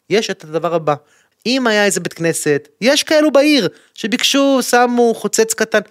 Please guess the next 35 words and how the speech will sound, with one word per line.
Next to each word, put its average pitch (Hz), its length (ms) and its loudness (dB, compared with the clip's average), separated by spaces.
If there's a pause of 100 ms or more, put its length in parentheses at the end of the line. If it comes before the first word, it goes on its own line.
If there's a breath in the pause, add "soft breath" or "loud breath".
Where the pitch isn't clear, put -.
(120)
אף - 180 -4
אחד 247 180 -4
לא 247 80 -4
ניגש 202 340 -8
אליהם. - 200 -14 (500 soft breath)
אבל - 80 -16
כשמגיע 107 420 -2
ארגון 131 420 0
מחוץ - 320 -10
לתל 156 180 0
אביב, - 280 -6 (520 loud breath)
ואומר, 98 240 -8
"אני 113 120 -6
בא 113 140 2
הנה 110 200 0
לעשות 101 260 -6
החזרה - 320 -6
בתשובה, 104 420 -4 (640 soft breath)
ואני 123 300 -2
הופך 196 380 -2
את - 140 -4
האירוע 131 380 0
לאירוע 113 460 -2 (140)
עם 117 120 -10
צביון 123 420 -4
פוליטי, 131 500 -4 (540 soft breath)
והשלב 165 420 0
הבא, 143 260 2
אני 117 140 -6
רוצה 165 260 -4
שיתחילו 151 380 -6 (100)
להתפלל 123 280 -6
בהפרדה 127 440 -2
בכיכר - 320 -4
דיזינגוף", 113 440 -8